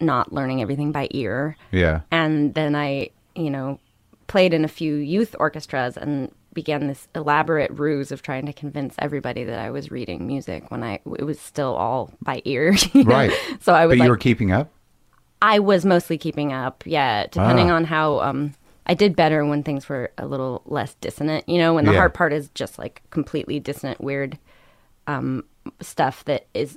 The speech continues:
Speaker 1: that doesn't stick in your ear as much. It, it really would have helped for me to be a better, a stronger reader. And I didn't really read properly until I had to take, you know, music theory classes in college. And even then,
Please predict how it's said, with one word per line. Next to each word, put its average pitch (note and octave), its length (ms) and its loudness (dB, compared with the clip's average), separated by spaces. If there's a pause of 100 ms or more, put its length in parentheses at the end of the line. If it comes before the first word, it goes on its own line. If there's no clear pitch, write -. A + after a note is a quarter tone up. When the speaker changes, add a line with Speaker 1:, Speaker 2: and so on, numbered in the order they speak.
Speaker 1:
that D3+ 140 -4
doesn't C#3+ 220 -4
stick - 240 -10
in C#3 80 -6
your C3 160 -8
ear C#3 140 -4
as D3 120 -4
much. D#3 280 -2
It, C3+ 160 -8
it C#3+ 120 -6
really A2 220 -4
would G#2+ 100 -6
have B2 100 -10
helped - 240 -10
for - 120 -10
me A#2+ 140 -6
to A#2+ 80 -8
be G#2+ 280 -8
a D3 100 -4
better, C3 380 -4 (200)
a D#3+ 60 -6
stronger C#3 320 -6
reader. C#3 220 -4 (380)
And A#3+ 100 4
I C4+ 80 6
didn't C4+ 400 6
really G3+ 400 4
read D#3 480 0
properly D3 540 0
until C#3+ 600 -4
I C3+ 500 -6 (380)
had E3 260 -6
to - 80 -20
take, - 260 -12 (120)
you C#3 80 -6
know, C3 200 -10 (840)
music F3 320 2
theory A2+ 180 -4
classes - 460 -8
in C3 300 -8
college. - 720 -2
And - 160 -2
even E3 340 0
then, C#3 500 0